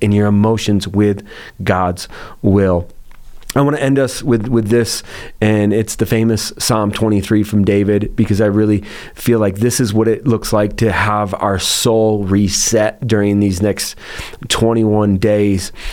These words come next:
"He makes me lie down in green pastures," and this is verse two through three. "He leads me beside quiet waters. He refreshes my soul. He guides me along the right paths for his name's sake." And so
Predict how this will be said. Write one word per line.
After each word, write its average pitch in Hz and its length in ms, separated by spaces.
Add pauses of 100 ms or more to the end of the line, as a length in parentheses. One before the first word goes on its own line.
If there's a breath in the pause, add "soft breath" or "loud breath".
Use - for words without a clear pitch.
(140 loud breath)
"He 127 140
makes 143 360
me 180 200
lie 131 260
down 113 300
in 107 100
green 104 300
pastures," 95 560
and 107 80
this 110 100
is 117 140
verse 113 260
two 90 300 (480 loud breath)
through 110 160
three. 98 360
"He 117 200
leads 135 420
me 127 180
beside 107 600
quiet 101 640
waters. 95 580 (240 loud breath)
He 131 280
refreshes 131 1000 (160)
my 104 640 (260 loud breath)
soul. 92 640 (180 loud breath)
He 120 200
guides 131 440
me 147 220
along 113 400
the 101 80
right 117 260
paths 104 480
for 101 160
his 107 260
name's 98 380 (220)
sake." 90 360
And 123 140
so 131 240